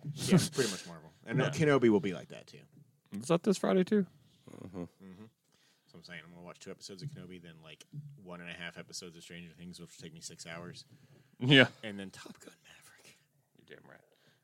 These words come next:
Speaker 2: Uh,
Speaker 3: Oh, Boss Burgers, uh, movie comes out this weekend, too.
Speaker 1: Yes, it does.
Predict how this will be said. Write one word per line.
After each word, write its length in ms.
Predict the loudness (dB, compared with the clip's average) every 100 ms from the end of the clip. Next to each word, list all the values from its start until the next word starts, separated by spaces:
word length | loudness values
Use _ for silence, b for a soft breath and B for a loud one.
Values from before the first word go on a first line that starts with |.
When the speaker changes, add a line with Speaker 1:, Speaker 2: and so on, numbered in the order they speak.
| _
Speaker 2:
Uh, 920 | 10 12 12 12 10 10 8 6 4 6
Speaker 3:
Oh, 120 | 8
Boss 240 | 8 6
Burgers, 380 | 8 6 6 2 -6 -6
uh, 80 | -2
movie 280 | 0 -2
comes 200 | -4 -8
out 120 | -10 -12
this 120 | -14
weekend, 260 | -12 -12
too. 120 | -10 -10
Speaker 1:
Yes, 120 | -10
it 80 | -16
does. 260 | -18 -20